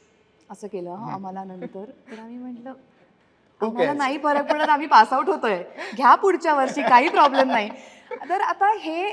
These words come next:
Speaker 1: हे असं निघतात, म्हणजे ह्या
Speaker 2: हो.
Speaker 1: आठवणी निघतात. आणि जो मुलगा ते करायला आला होता, त-, त्याला मी ओळखते.
Speaker 2: हां,
Speaker 1: So
Speaker 2: हां.
Speaker 1: कधी आम्ही जर का माझ्या शाळेच्या through किंवा असं कधी आमची भेट झाली, तर आम्ही अजूनही त्याच्यावरती
Speaker 2: विषय
Speaker 1: हसतो की
Speaker 2: काढतो.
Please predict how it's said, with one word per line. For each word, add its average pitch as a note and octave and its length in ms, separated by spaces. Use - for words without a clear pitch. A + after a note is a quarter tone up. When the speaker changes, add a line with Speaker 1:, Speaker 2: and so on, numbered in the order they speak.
Speaker 1:
हे D#4 220
असं G4+ 300
निघतात, E4+ 360
म्हणजे A3 180
ह्या E4 160
Speaker 2:
हो. E4 100
Speaker 1:
आठवणी E4 340
निघतात. B3 440
आणि C#4 280
जो F4 160
मुलगा E4 360
ते F#4 120
करायला E4 360
आला E4 180
होता, F4 220
त-, F4 200
त्याला D4 220
मी G4+ 140
ओळखते. B3 840
Speaker 2:
हां, C#3 180
Speaker 1:
So D4+ 140
Speaker 2:
हां. C#3 120
Speaker 1:
कधी C#4 260
आम्ही E4+ 320
जर D#4+ 180
का E4 160
माझ्या D4+ 200
शाळेच्या B3 460
through C4 280
किंवा A#3 340
असं A#3+ 220
कधी D4 280
आमची C4+ 260
भेट A#3 300
झाली, A3+ 180
तर B3+ 140
आम्ही C#4 180
अजूनही B3+ 360
त्याच्यावरती B3 560
Speaker 2:
विषय G3 220
Speaker 1:
हसतो G#3 160
की A3+ 200
Speaker 2:
काढतो. - 120